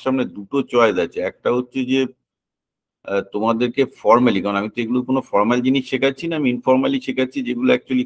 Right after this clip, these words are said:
কাজের জিনিস, প্র্যাকটিক্যাল তোমাদের লাইফে কাজে আসবে। কারণ স্কুলে যেগুলো শিখছো সেগুলো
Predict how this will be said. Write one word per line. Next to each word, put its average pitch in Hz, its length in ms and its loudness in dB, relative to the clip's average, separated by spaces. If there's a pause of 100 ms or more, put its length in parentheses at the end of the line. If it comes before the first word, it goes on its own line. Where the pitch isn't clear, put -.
(120)
কাজের 104 300 2
জিনিস, 85 240 -8
প্র্যাকটিক্যাল - 520 -4
তোমাদের 110 260 -4
লাইফে 92 320 2
কাজে 87 320 0
আসবে। 80 220 -6
কারণ 92 140 -12
স্কুলে 104 300 -4
যেগুলো 117 280 -2
শিখছো 120 320 -12
সেগুলো 110 240 -18